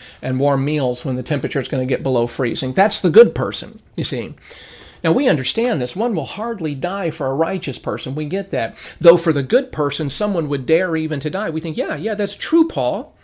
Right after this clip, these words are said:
I've, I'm following you here. I'm following here." But then he shocks you. Verse eight,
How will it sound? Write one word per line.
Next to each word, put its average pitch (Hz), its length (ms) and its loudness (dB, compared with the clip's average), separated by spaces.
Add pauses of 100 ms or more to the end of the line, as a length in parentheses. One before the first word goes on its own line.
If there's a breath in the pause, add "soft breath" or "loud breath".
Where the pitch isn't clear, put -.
(160 soft breath)
I've, 226 220 -4
I'm 208 140 2
following 240 500 0
you 131 120 -6
here. 147 60 -2
I'm 147 120 -2
following 226 400 -4
here." 131 200 -4 (760 loud breath)
But - 100 0
then 240 100 4
he 220 80 2
shocks - 680 -2
you. - 180 -8 (1300 soft breath)
Verse 185 260 0
eight, 202 440 -4